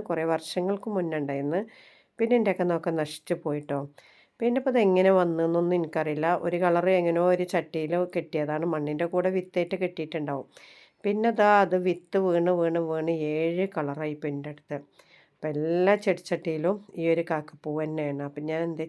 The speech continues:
ചെയ്ത് അതൊക്കെ പറിച്ച് കൊടുന്നുകൊണ്ട് കുറേ ഒരു ചട്ടിയിൽ വെക്കാൻ വിചാരിച്ച്. കുറേ ചട്ടിയിൽ വെക്കുമ്പോൾ നല്ല ഭംഗിയാണല്ലോ. അപ്പോൾ അതാ ഓരോന്നും നട്ട് കാണിച്ചു തരാണ്. അപ്പോൾ കുറേയൊക്കെ പൂക്കൾ കഴിഞ്ഞ് വിത്തയക്കണം ട്ടോ.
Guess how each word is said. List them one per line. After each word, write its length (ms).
ചെയ്ത് 340
അതൊക്കെ 400
പറിച്ച് 400
കൊടുന്നുകൊണ്ട് 560
കുറേ 180
ഒരു 120
ചട്ടിയിൽ 460
വെക്കാൻ 300
വിചാരിച്ച്. 480
കുറേ 160
ചട്ടിയിൽ 340
വെക്കുമ്പോൾ 340
നല്ല 420
ഭംഗിയാണല്ലോ. 760
അപ്പോൾ 200
അതാ 120
ഓരോന്നും 440
നട്ട് 320
കാണിച്ചു 400
തരാണ്. 460
അപ്പോൾ 140
കുറേയൊക്കെ 460
പൂക്കൾ 440
കഴിഞ്ഞ് 380
വിത്തയക്കണം 880
ട്ടോ. 120